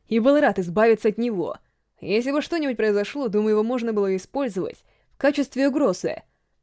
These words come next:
Но что бы ни случилось, я бы не стал применять его ни к какой из Нагата.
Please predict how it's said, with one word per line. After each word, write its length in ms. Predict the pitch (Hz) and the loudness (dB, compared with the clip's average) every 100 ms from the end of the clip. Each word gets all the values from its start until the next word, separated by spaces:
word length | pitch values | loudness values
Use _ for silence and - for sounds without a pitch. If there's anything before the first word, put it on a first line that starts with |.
| - | -6
Но 220 | 190 233 | -2 -2
что 180 | - 320 | 0 -2
бы 100 | 247 | -2
ни 80 | |
случилось, 520 | 202 180 180 294 180 - | -4 -4 -4 -4 -4 -2
я 120 | 208 | 0
бы 80 | 233 | 2
не 100 | 285 | 0
стал 220 | - 311 | 0 0
применять 460 | 202 185 202 254 - | 0 -2 -2 -4 -2
его 100 | 208 | 0
ни 120 | 202 | 0
к 60 | 202 | -2
какой 240 | 196 247 | -2 0
из 60 | 220 | 2
Нагата. 560 | 247 220 185 - - | 0 0 -2 -4 -10